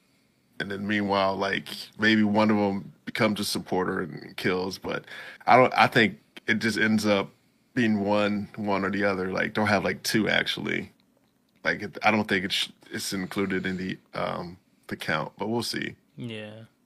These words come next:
Speaker 1: 'Cause why would you have, um, someone that, that doesn't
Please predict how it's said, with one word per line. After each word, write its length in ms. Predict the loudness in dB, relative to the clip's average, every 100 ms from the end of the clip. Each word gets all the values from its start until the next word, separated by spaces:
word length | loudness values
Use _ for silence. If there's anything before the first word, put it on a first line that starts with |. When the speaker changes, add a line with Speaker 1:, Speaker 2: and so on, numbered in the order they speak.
| _ _ _ _ _ _ _ _ _ _ _ _
Speaker 1:
'Cause 160 | -10 0
why 220 | 4 4
would 120 | 4
you 80 | 2
have, 480 | 4 4 4 0 -8 -4
um, 260 | -2 -2 -2
someone 380 | -2 0 0
that, 340 | -2 -4 -6 -4
that 180 | -2 0
doesn't 480 | 2 2 0 -4